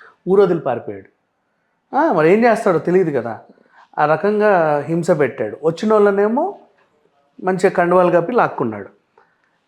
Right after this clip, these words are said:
ఇప్పుడు అందరు పోతున్నారు ఆనందం తట్టుకోలేక,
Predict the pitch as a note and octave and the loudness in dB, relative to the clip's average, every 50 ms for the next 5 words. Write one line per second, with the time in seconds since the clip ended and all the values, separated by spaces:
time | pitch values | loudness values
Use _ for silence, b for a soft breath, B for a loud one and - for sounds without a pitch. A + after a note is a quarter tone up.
0 | _ - F#3 E3 - - B3+ G#3+ F#3 F3+ A#3 B3+ G#3+ F#3 G3 G#3+ G3 - G#3 G3+ | _ -8 -8 -4 0 2 4 4 4 4 4 2 2 2 0 0 0 2 2 2
1 | G3+ G3+ F3+ C#3 A#2 G#2+ - - _ _ _ _ _ - - - - D3 D3 D3 | 2 0 -2 -4 -6 -10 -12 -16 _ _ _ _ _ -20 -14 -6 -4 -2 -2 -2
2 | C#3+ C#3 C3 B2+ A#2+ A#2+ - C3+ B2 A2+ G#2+ | -2 -2 -4 -4 -4 -4 -4 -4 -2 -2 -4